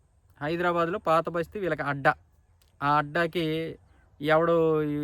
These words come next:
అధికారంలో ఉంటాడో మీకు తెలుసు కదా. వీళ్ళందరూ కూడా ఈ విధంగా దేశాన్ని నాశనం చేస్తున్నారు. అదే పశ్చిమ బెంగాల్ తలకాయ కాబట్టి పశ్చిమ బెంగాల్లో కొడితే మళ్ళీ మామూలుగా మొండి అనేది ఏం పని చేయలేదు. మళ్ళీ అలా చెయ్యాలంటే మరి బీజేపీకి అధికారం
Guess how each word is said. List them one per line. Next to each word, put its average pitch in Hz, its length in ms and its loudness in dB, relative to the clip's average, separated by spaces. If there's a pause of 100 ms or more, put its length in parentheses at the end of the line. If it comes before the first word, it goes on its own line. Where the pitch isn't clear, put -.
(360)
అధికారంలో 160 500 -2
ఉంటాడో 165 260 -6
మీకు 135 160 -6
తెలుసు 147 240 -8
కదా. - 120 -12 (340)
వీళ్ళందరూ 156 480 0 (140)
కూడా 160 200 4 (1120)
ఈ 170 120 2
విధంగా 180 340 2 (260)
దేశాన్ని 170 400 -4
నాశనం 160 400 -2
చేస్తున్నారు. 123 460 -8
అదే 180 140 -4 (100)
పశ్చిమ 202 420 -6
బెంగాల్ 190 380 -2
తలకాయ 185 400 -2
కాబట్టి 185 320 -4
పశ్చిమ 190 360 -6
బెంగాల్లో 180 400 -4 (440)
కొడితే 165 280 -2 (840)
మళ్ళీ 208 240 0
మామూలుగా 208 500 2 (220)
మొండి 202 200 -2 (120)
అనేది 202 200 -4 (120)
ఏం 185 160 -8
పని 185 180 -4
చేయలేదు. 156 320 -4 (560)
మళ్ళీ 160 180 0 (100)
అలా 180 100 2 (100)
చెయ్యాలంటే 226 560 2
మరి 214 160 -4
బీజేపీకి 208 540 -2
అధికారం 175 320 -2